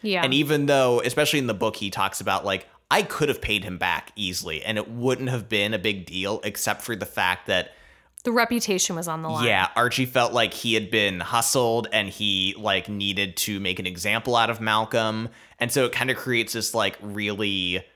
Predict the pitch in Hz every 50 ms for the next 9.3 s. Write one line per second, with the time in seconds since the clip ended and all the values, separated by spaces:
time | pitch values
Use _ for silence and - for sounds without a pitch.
0 | _ _ _ - 101 98 92 90 85 85 87 85 - - - - 110 104 92 90
1 | - - - - - - - - 101 92 92 92 87 87 80 80 82 - - 101
2 | 87 - - 107 98 95 92 90 85 - - 82 71 73 78 80 - - - -
3 | 80 80 262 277 285 294 294 294 277 262 247 247 - 226 214 165 190 175 170 170
4 | - 180 175 165 - - 170 165 - 175 170 170 185 185 - 208 196 185 175 170
5 | 165 - - - 175 156 160 190 - 180 156 - - - - 208 220 180 - -
6 | - - 220 185 - - - 220 208 190 180 202 175 190 196 196 190 - - 226
7 | 220 - - - - 220 214 214 202 190 - 220 208 190 - 214 214 - - 190
8 | 190 185 - - 175 185 180 - 220 208 214 196 185 196 180 180 185 185 180 180
9 | 175 165 165 180 190